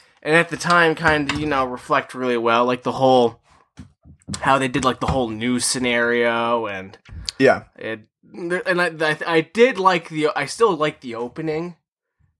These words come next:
Speaker 1: of the whole.
Speaker 2: Yeah, do you remember that when that, like, first came out and there was the opening, like,
Speaker 1: Yeah.
Speaker 2: the first ten minutes or something were, was on Facebook or whatever, what, MySpace maybe
Speaker 1: It,
Speaker 2: at that
Speaker 1: MySpace,
Speaker 2: time?
Speaker 1: not
Speaker 2: Yeah, I think it
Speaker 1: Facebook.
Speaker 2: was MySpace at the time.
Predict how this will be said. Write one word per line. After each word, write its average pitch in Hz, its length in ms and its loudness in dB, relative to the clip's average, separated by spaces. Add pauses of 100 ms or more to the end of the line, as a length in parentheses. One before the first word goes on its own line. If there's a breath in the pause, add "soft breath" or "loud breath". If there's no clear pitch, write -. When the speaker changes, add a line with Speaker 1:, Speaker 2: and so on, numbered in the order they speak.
(280)
Speaker 1:
of 131 140 -18
the 135 100 -8
whole. 147 120 -4
Speaker 2:
Yeah, 160 120 6
do 135 80 -2
you 143 80 6
remember 156 280 2
that 160 220 6
when 131 120 -6
that, 123 280 2
like, 123 180 4
first 120 260 -2
came 117 140 -2
out 110 180 6
and 117 100 -6
there 117 80 -2
was 113 160 -2
the 113 260 -2
opening, 117 640 -4
like, 113 180 2
Speaker 1:
Yeah. 220 120 0
Speaker 2:
the 123 80 4
first 123 240 2
ten 120 180 2
minutes 113 260 0
or 123 60 -6
something 127 300 -4
were, 113 240 0
was 120 180 0
on 107 460 2
Facebook 107 640 0
or 87 180 -2
whatever, 113 400 2
what, 107 200 -4
MySpace 120 480 -2
maybe 208 280 -4
Speaker 1:
It, - 60 -12
Speaker 2:
at - 80 -10
that - 60 -8
Speaker 1:
MySpace, - 140 -6
Speaker 2:
time? 277 180 -6
Speaker 1:
not - 100 -10
Speaker 2:
Yeah, 143 160 4
I 143 80 2
think - 180 -4
it - 20 -6
Speaker 1:
Facebook. - 20 -4
Speaker 2:
was 123 120 -4
MySpace 104 440 -4
at 90 100 -10
the 92 60 -12
time. 87 260 -4